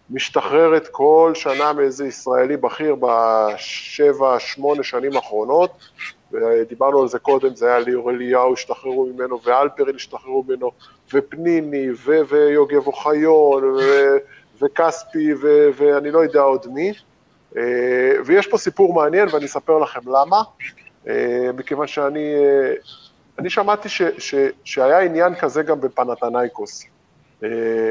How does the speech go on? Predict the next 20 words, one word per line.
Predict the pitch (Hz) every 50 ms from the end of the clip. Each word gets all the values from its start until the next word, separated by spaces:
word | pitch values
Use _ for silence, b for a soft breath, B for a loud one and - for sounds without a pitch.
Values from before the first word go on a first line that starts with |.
| 110 110 110 110 - - _ _ _ _ -
ואני | 117 107 - 135 143 165
לא | 196
יודע | 208 208 208
אם | 185
הסיפור | 175 - - - - 196 190
הזה | 175 160 180
הוא | 175 175
נכון, | 165 - - 233 226 214 - -
אבל | 127 127 139 143 143
הוא | 143 - 147 147 147 147
מאוד | 147 170 190 202 190
מזכיר | 190 175 - - - 180 180 170
לי | 170
את | 165 -
העניין | 156 143 143 143 151 151 147
של | - 143 139
מכבי | 135 127 - 143 139 139 131
תל | - 127 113
אביב, | 117 113 139 180 202 202 196 _ _ _ _ _ _ _ _ _ _ _ -
אה, | 104 110 117 117